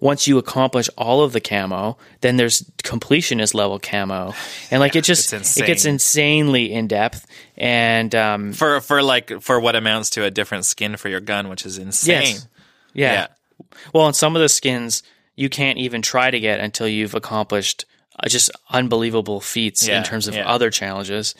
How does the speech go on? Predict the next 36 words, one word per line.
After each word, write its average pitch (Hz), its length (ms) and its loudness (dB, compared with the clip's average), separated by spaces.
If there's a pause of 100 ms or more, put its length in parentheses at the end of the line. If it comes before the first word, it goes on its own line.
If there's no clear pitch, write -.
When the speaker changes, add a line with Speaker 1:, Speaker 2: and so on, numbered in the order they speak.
(140)
Speaker 2:
Yeah. 101 200 0 (180)
Speaker 1:
So, 123 560 4 (260)
I 143 100 2
don't 120 140 -2
know. 104 60 -4
It's 113 140 -2
a 139 40 2
blast, 110 400 -2
but 139 180 2
we're, - 420 -4
<laughs> - 260 -6
we're 139 160 -6
kinda 139 200 -4
making 117 260 -6
it 98 60 -4
sound 107 200 0
like 101 140 -8
work. 110 220 -4 (200)
It's 160 160 2
actually, 156 580 2
<laughs> - 20 -2 (800)
it's 226 580 -2
super 180 300 2
fun, 120 360 0 (280)
um, 120 340 0
because 127 280 -2
it 127 80 0
is 127 180 0
obviously 117 340 -4
just 107 160 -6
a - 20 -12
battle 107 260 -2
royale 104 260 -6
style, 104 380 -8 (100)
style 104 280 -4
game. 123 460 0